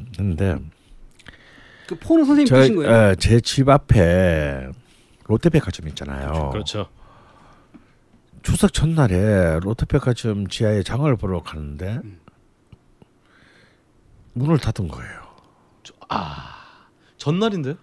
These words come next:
Speaker 1: 어, 전날에.
Speaker 2: 당일날만 쉬는데?
Speaker 1: 글쎄. 근데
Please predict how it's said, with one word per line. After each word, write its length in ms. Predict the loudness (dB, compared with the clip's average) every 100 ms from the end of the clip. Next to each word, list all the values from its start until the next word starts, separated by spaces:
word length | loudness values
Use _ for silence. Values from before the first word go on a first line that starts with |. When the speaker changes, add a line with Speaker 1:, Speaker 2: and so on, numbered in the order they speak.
| -8
Speaker 1:
어, 240 | -2 -2 -2
전날에. 420 | -2 -2 -4 -6
Speaker 2:
당일날만 440 | -2 0 2 0 -2
쉬는데? 400 | -4 -8 -12 -16 -2
Speaker 1:
글쎄. 360 | 0 2 -2 -2 -20 _ _ _ _ -20 _ _ _ _ _
근데 220 | -2 -2